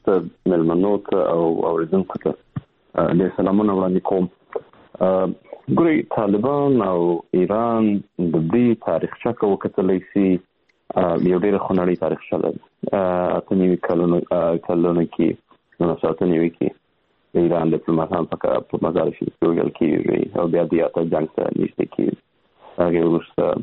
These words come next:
آه، په دوه زره یو کال کې چې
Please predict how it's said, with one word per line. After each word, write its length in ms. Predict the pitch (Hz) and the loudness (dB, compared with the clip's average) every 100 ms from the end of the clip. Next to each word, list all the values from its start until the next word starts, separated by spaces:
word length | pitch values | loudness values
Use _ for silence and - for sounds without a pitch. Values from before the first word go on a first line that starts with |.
| - _ _ _ _ _ - - | -10 _ _ _ _ _ -4 0
آه، 260 | 80 76 | 2 0
په 180 | 73 85 | -2 -4
دوه 240 | 78 90 | 0 -2
زره 220 | 80 87 85 | 0 0 2
یو 240 | 87 92 | 2 0
کال 280 | - 82 80 | -2 -4 -4
کې 160 | - | -8
چې 120 | - | -10